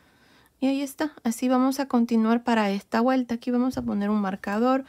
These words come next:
ya que vamos a marcar el inicio de esta parte para luego, este, decirles exactamente cuántas vueltas voy a hacer. Terminé de hacer la vuelta número diez, donde hemos hecho esta vuelta con un gancho más pequeño de cuatro punto cinco milímetros.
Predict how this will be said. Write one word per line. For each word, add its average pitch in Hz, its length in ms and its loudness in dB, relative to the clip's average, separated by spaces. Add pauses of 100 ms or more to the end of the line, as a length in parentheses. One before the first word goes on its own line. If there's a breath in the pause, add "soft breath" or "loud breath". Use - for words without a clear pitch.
(360 loud breath)
ya 233 180 0
que 240 320 -2 (180)
vamos 214 340 -2
a 226 40 0
marcar 214 540 -2
el 202 140 -2
inicio 202 560 -4 (140)
de 185 220 -8
esta 175 260 -10
parte 240 480 -2
para 190 340 -6
luego, 202 380 -2 (420 loud breath)
este, 185 400 -8
decirles 196 480 -4
exactamente 185 640 -6
cuántas 180 380 -10
vueltas 175 400 -10
voy 175 140 -6
a 180 60 -4
hacer. 262 300 -4 (260 loud breath)
Terminé 254 320 8
de 254 80 8
hacer 269 240 2
la 254 80 4
vuelta 247 280 4
número 214 400 6
diez, 339 260 0
donde 247 220 4
hemos 254 240 2
hecho 262 200 -2
esta 269 200 -2
vuelta 240 360 0
con 202 140 -4
un 196 140 -2
gancho 190 320 -4
más 175 160 -4
pequeño 302 440 -2
de 214 120 -2
cuatro 202 320 -6
punto 190 320 -10
cinco 175 340 -10
milímetros. 208 640 0